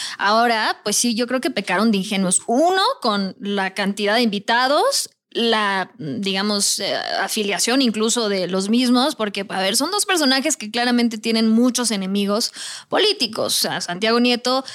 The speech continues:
ya desde hace varias semanas, pues muchos veíamos cómo casi, casi le estaban tendiendo la cama, porque, pues sí, es imposible en este país, desafortunadamente, ser un buen fiscal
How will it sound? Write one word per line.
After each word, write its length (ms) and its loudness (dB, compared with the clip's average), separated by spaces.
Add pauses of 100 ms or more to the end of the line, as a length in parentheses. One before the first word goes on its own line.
(220)
ya 340 2
desde 300 0
hace 220 0
varias 320 0
semanas, 680 0 (340)
pues 180 0
muchos 760 2
veíamos 540 0
cómo 320 0
casi, 400 -2
casi 500 -2
le 120 0
estaban 480 0
tendiendo 480 0
la 160 -2
cama, 400 0 (600)
porque, 800 2
pues 160 0
sí, 300 0
es 260 0
imposible 720 0
en 120 2
este 200 -2
país, 380 0
desafortunadamente, 1040 0
ser 300 0
un 180 2
buen 300 2
fiscal 680 -2